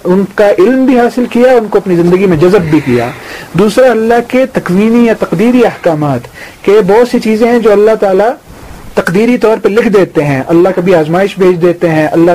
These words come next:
کبھی فراخی بھیج دیتے ہیں، اللہ کبھی کسی حال میں رکھتے ہیں، اللہ کبھی کسی حال میں رکھتے ہیں، یہ اللہ کے تقدیری احکامات ہیں، ہم ان احکامات کے سامنے پابند ہیں۔ تو انہوں نے ان دونوں کی تصدیق کی، یعنی اللہ کے شرعی احکامات کو بھی مانا اور اللہ نے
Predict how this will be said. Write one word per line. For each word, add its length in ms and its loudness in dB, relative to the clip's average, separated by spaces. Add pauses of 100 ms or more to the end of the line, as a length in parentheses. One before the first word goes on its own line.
کبھی 140 -2
فراخی 400 -2
بھیج 280 0
دیتے 260 0
ہیں، 180 -2 (360)
اللہ 280 2
کبھی 180 0
کسی 260 0
حال 200 2
میں 120 -2
رکھتے 300 -2
ہیں، 120 0
اللہ 300 2
کبھی 140 0
کسی 260 -2
حال 180 0
میں 120 -2
رکھتے 300 0
ہیں، 160 0 (320)
یہ 60 4
اللہ 300 2
کے 60 -4
تقدیری 460 0
احکامات 580 -2
ہیں، 80 -2
ہم 180 0
ان 160 0
احکامات 480 -2
کے 60 0
سامنے 360 0
پابند 420 0
ہیں۔ 200 0 (440)
تو 100 -2
انہوں 200 2
نے 140 0
ان 160 0
دونوں 240 2
کی 140 -2
تصدیق 520 0
کی، 160 0
یعنی 180 0
اللہ 220 2 (140)
کے 80 2 (260)
شرعی 220 2
احکامات 460 0
کو 80 -4
بھی 100 0
مانا 380 0 (320)
اور 120 0
اللہ 340 0
نے 180 2